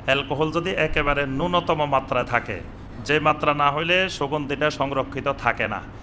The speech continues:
এই রকম মাত্রায় হইলে এটা জায়েজ। আর এর থেকে বেশি মাত্রা হইলে ওটা জায়েজ নেই। তো যেটা বেশি মাত্রা হবে না, এটা, আহ, জায়েজ না, সেটা গুনাহ হবে, কিন্তু এটার সাথে নামাজের সম্পর্ক না।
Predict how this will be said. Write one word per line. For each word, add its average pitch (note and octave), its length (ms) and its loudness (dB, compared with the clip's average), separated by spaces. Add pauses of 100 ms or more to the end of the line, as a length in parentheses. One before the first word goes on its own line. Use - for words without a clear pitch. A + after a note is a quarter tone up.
(220)
এই D#3+ 140 4
রকম E3+ 260 2
মাত্রায় D#3 360 2
হইলে F#3 440 -2
এটা D#3 320 2 (100)
জায়েজ। G#2+ 500 -4 (380)
আর B2 140 2
এর C3 160 -2
থেকে E3 160 -2
বেশি C#3 300 -2
মাত্রা F#3+ 340 0
হইলে G3 200 0
ওটা G3 240 0
জায়েজ A2+ 280 0 (100)
নেই। - 80 -14 (380)
তো C3 80 -2
যেটা D#3 340 4
বেশি E3+ 300 2
মাত্রা G3 500 2 (420)
হবে C3 260 2
না, F3+ 140 2
এটা, D#3 400 4 (380)
আহ, B2+ 480 -4
জায়েজ C#3+ 340 4
না, F3+ 220 0 (240)
সেটা E3 240 2
গুনাহ E3+ 360 2
হবে, A#2+ 160 -2
কিন্তু C3+ 220 -4
এটার C3+ 200 0
সাথে E3+ 220 0
নামাজের E3 400 2
সম্পর্ক B2+ 420 -4
না। F#2 160 -2